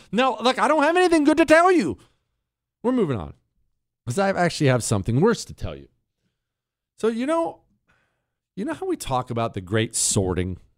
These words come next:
on the show? Uh, there have been two great sortings. And for you new listeners, just real quickly, covid, for you, it was a great sorting for you to use personally. It was a sorting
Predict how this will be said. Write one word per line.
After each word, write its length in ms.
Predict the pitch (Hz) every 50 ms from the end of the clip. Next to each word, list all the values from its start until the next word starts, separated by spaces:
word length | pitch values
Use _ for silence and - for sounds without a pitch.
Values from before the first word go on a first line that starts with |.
| _ _ -
on 140 | 110 101
the 40 | 92
show? 360 | 87 - - 85 73 65 - - _ _ _ _ _ _ _ _ -
Uh, 120 | - - 127
there 120 | 123 139 139
have 100 | 120 -
been 220 | 156 135 120 104
two 380 | - - - 175 160 156 156 117
great 340 | 95 107 120 127 123 127
sortings. 840 | 127 - - - - - 139 120 123 117 113 110 117 117 - - _ _ _ _ _ _
And 160 | - 139 123 -
for 100 | - 139
you 140 | 127 131
new 160 | 123 123 127 117
listeners, 400 | 110 117 - - 117 110 104 -
just 200 | - 110 - -
real 140 | 117 107
quickly, 400 | 98 - 113 107 - - 110 98 - _ _ _ _ _ _ -
covid, 600 | - 160 170 202 214 156 123 104 107 113 120 - _ _ _ _ _ _ _ _ _ _ _ _ _ _ _ _ _ _ _ _ _
for 120 | - 127
you, 500 | 127 110 117 131 135 131 135 143 175 175 - - - - _ _ _ _ _ -
it 80 | -
was 160 | 110 107 110 101
a 60 | 107
great 320 | 82 82 139 151 160 -
sorting 800 | - - - - - - 226 208 208 185 - 107 95 98 113 131 - _ _ _
for 160 | _ - 143
you 380 | 135 123 113 120 143 160 170 175
to 80 | 156 147
use 640 | 123 120 127 123 120 117 117 117 113 110 - - - _ -
personally. 560 | - - 175 147 - - 104 90 76 69 69 - _ _ _ _ _ _ _ _ -
It 60 | 127
was 180 | 131 127 113 -
a 40 | 113
sorting 840 | - - - - - 302 302 320 330 262 170 135 123 139 160 160